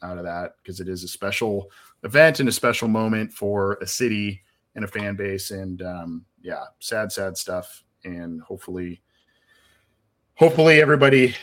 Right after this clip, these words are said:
ends up being okay there. But, uh, that's gonna wrap it up for us. We got to a lot of different stuff, some coaching news, some player news.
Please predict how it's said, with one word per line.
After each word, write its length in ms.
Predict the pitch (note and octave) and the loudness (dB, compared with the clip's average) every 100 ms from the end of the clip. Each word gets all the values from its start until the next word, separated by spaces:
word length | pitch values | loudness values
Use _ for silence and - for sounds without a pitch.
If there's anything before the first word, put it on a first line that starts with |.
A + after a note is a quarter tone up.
| - | -10
ends 180 | A#2+ A2 | -8 -4
up 120 | A2+ | -4
being 180 | A2 G#2 | -4 -4
okay 380 | G2 F#2+ F#2 F2 F2+ _ | -4 -6 -8 -8 -12 _
there. 380 | F2 D#2+ D#2+ - | -8 -6 -8 -10
But, 240 | G#2 F#2 - | -6 -6 -6
uh, 480 | A2+ A2 G#2+ G2+ G2 - - | -2 0 0 -2 -6 -8 -6
that's 320 | C3 D#3+ - | 0 0 2
gonna 180 | D#3 B2+ | 4 4
wrap 320 | A#2+ A#2+ A#2 | 6 4 4
it 140 | A#2 - | 0 2
up 240 | A2+ A2 - _ | -4 -4 -12 _
for 420 | - A#2+ G#2 G2+ | -8 -4 -2 0
us. 280 | B2 A#2 A#2 | 0 -2 -2
We 80 | B2 | -2
got 240 | A2 G2+ | 0 -2
to 160 | - G#2+ | -4 -6
a 40 | |
lot 300 | F#2 A2 A#2+ | -4 -2 -2
of 60 | A#2 | -2
different 300 | A#2 G#2+ G2+ | -4 -6 -8
stuff, 320 | - G#2+ G#2+ | -6 -6 -6
some 200 | - F#2+ | -8 -10
coaching 540 | - C3 B2 B2 A2 A2 | -6 -4 -2 -2 -2 -2
news, 460 | A2 A2 A2 G#2+ | -2 -2 -4 -6
some 180 | - F#2 | -6 -8
player 480 | - B2 A2+ A2 A2 | -6 -2 0 0 0
news. 760 | A2 G#2+ G#2+ G#2 G#2 G2+ - | -2 -2 -4 -4 -6 -8 -10